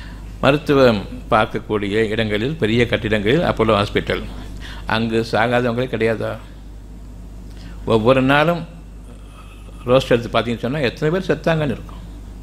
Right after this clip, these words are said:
எத்தனை பேர் நல்லாகி போனாங்க இருக்குமா? ஒண்ணும் கிடையாது. மருந்துகள்ல போதைகள் வெளியேறியிருக்காங்கன்னு தெரியும். இவர்களிடம் நீங்கள் உயிரை பாதுகாப்பவர்கள் என்று செல்கின்றீர்கள். அறிவு கூறுகின்றது, "நூத்தி எட்டு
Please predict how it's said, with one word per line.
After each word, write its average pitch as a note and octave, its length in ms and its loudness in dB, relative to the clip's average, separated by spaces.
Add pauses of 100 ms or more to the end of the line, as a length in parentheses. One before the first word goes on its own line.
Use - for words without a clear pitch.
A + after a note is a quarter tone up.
(1000)
எத்தனை A#2 320 6
பேர் D#3 280 6
நல்லாகி D3 240 6
போனாங்க B2+ 240 4
இருக்குமா? A2+ 420 0 (160)
ஒண்ணும் A#2+ 280 2
கிடையாது. G2 280 2 (280)
மருந்துகள்ல C3 600 0
போதைகள் B2 440 2
வெளியேறியிருக்காங்கன்னு G2+ 640 -2
தெரியும். - 340 -12 (1600)
இவர்களிடம் D#3 440 6
நீங்கள் C#3 220 2
உயிரை C#3+ 460 4 (100)
பாதுகாப்பவர்கள் B2+ 600 2
என்று A#2 260 0
செல்கின்றீர்கள். A2+ 640 0
அறிவு A#2+ 440 0
கூறுகின்றது, A#2+ 540 -2
"நூத்தி C3+ 280 -2
எட்டு C#3+ 460 0